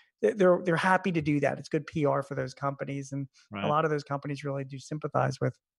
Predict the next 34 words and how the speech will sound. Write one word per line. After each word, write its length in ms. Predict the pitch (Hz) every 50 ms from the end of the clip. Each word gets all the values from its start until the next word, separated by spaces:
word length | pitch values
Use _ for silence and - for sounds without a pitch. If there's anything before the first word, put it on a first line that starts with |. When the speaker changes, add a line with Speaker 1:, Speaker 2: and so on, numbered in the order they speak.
| _ _ _ -
Speaker 1:
you 160 | 190 180 151
know, 200 | 135 135 139 143 151
what 140 | 147 156
we're 100 | - -
going 240 | 135 139 131 135 143
through 160 | 139 - 131
right 200 | 131 127 135 151
now. 240 | 143 139 147 139 131 - _ _ _ _ - - _ _ _ _ _ _ _ _ _
Speaker 2:
Right, 220 | 95 90 90 92 - _ _ _ _ _ _ _ _ -
right. 180 | 95 90 85 - _ _ _ _ _ _ _ _ -
Uh, 60 | 107 95
speaking 460 | - - - 120 - - 117 104 98
of 100 | 92 90
that, 200 | 98 92 92 90
I, 120 | 90 92 92 -
I 180 | 92 92 92 90 - _ _ _ -
did 160 | 110 101 -
just 220 | - 92 - -
see 220 | - - 101 95 92
another 460 | 90 90 98 101 98 101 95 92 87
interesting, 720 | 82 90 90 - - 85 - - 98 92 90 87 87 90
uh, 380 | 90 87 87 85 85 85 87 85 - _ _ _ _ _ _ _ _ _ _ -
uh, 100 | 82 85 - -
contribution. 880 | - 131 120 - 95 85 98 101 101 - - - 92 87 87 87 90 92 -
Uh, 200 | 92 87 87 87
Zoom, 460 | 92 95 113 139 139 113 95 90 87
the 80 | 87
video 300 | 82 90 107 107 107 101
conference 500 | 92 - - 92 87 85 - 85 85 -
company, 540 | - - - 90 85 - 85 90 85 85 - _ _ _ - - - _ _ - -
uh, 360 | 95 90 87 87 87 90 82 -
is 180 | - 95 87 92
offering, 480 | 90 87 - - 92 92 90 90 90 104 - _ _ 165 -
uh, 100 | 85 -